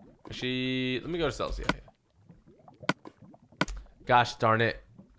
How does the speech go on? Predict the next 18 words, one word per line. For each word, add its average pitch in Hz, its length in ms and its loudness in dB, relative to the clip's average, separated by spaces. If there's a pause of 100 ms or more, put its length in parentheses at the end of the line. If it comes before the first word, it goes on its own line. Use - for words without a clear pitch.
(140)
There's 120 180 0
no, 135 360 0 (500)
<sighs> - 880 -12
this 143 140 2
is 151 80 -2
why 143 160 10
I 135 40 10
didn't 135 140 6
have 123 140 6
the 117 100 0
armor 107 340 6
on, 95 240 2 (360)
'cause - 160 -8
I 110 60 4
was 107 120 0
going 113 220 2
to 104 80 0
cells. 95 540 -2